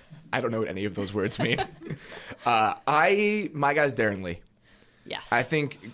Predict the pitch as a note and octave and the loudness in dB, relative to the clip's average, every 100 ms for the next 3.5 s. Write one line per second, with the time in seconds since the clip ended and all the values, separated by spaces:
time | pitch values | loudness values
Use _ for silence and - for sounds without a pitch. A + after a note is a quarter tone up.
0 | - C#3+ D3 C#3 G#2+ G#2+ A2+ A#2 - A#2+ | -2 -2 0 -2 2 2 4 2 0 -2
1 | A#2 A#2+ A#2 A2+ G#2+ - A#2 A2+ A2 A2+ | 0 2 2 2 0 -2 -4 -2 0 -2
2 | G#2+ G#2 G#2 A2 A2 G#2+ A#2+ G#2+ G2+ A2 | -2 -2 0 2 0 0 -2 -6 -6 -8
3 | G2+ - G#2 G#2+ | -8 0 2 2